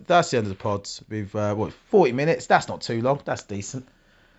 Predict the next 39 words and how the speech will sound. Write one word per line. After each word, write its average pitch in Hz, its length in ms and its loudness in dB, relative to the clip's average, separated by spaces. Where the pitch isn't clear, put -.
Um, 165 340 2
if - 80 -12
we've - 60 -20
got 220 80 -4
anything 190 260 -4
to - 100 -18
promote, 180 340 -2
yeah, 180 200 6
just - 180 -14
like 160 80 2
I 147 40 0
said, 147 300 -2
go 143 200 0
on 127 140 -2
the 120 60 -2
website. 117 460 -2
Um, 113 420 -2
Valentine's 123 580 0
Day, 117 180 2
get 117 120 -8
your 104 100 -8
tickets - 580 -10
for 104 160 -12
the 95 40 -14
fifteenth 117 520 -6
and 160 340 6
or 127 340 -2
the 98 80 -12
sixteenth. - 920 -12
Um, 101 580 0
I'll 143 140 6
be 98 120 -2
doing 87 160 -8
the 80 60 -10
same 87 300 -8
material, 101 400 -8
more 101 180 -4
or 107 60 -2
less. - 340 -8